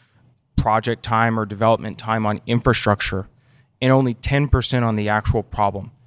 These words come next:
And so what we're hoping to do is say, "No, now you get to spend a hundred percent of the time on just whatever your core innovation is." It's a little bit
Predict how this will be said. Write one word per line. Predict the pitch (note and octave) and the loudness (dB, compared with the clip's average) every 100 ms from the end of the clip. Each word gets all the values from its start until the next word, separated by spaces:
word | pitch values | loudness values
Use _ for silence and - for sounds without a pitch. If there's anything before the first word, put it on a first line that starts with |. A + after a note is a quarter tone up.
| _ _ _ - | _ _ _ -12
And | A#2 | 0
so | C#3+ C3 B2+ - | 4 4 2 0
what | C#3 - | 0 2
we're | D#3 | -2
hoping | G#2+ C3 D3+ - D3 | -4 0 0 0 -2
to | C#3+ A#2+ | -2 -4
do | A#2 A2 A2 | 0 0 0
is | G#2+ | -2
say, | - B2 A#2 A2+ - _ | 2 4 4 0 -4 _
"No, | B2+ C3+ | 2 2
now | B2 A#2 B2+ | 2 2 4
you | D3 D3 | 2 2
get | C3+ | -2
to | B2+ | -2
spend | A#2 - A#2 | -4 0 0
a | A2 | 0
hundred | A2 B2+ C#3+ C#3+ | 0 0 2 2
percent | A#2+ - A2 | 0 2 0
of | G#2+ | 0
the | G#2+ | -6
time | - G#2 G2+ G2+ _ _ _ | -4 -2 -2 -6 _ _ _
on | A#2+ A2 | 2 2
just | G#2+ B2 B2 - - | 2 2 2 -4 -4
whatever | A#2+ A#2+ A#2+ A#2+ | 0 2 2 0
your | A2 A2+ | -2 -4
core | - A#2+ A#2+ A#2 - | -2 0 4 4 4
innovation | A#2+ A2 G#2 A2 A#2+ - G#2 | -2 -2 0 2 2 0 -2
is." | G2 - - _ _ _ _ _ _ - | -6 -8 -18 _ _ _ _ _ _ -6
It's | D3+ | 0
a | D#3 | 2
little | D#3 F3+ | 4 4
bit | E3+ E3 - | 4 2 2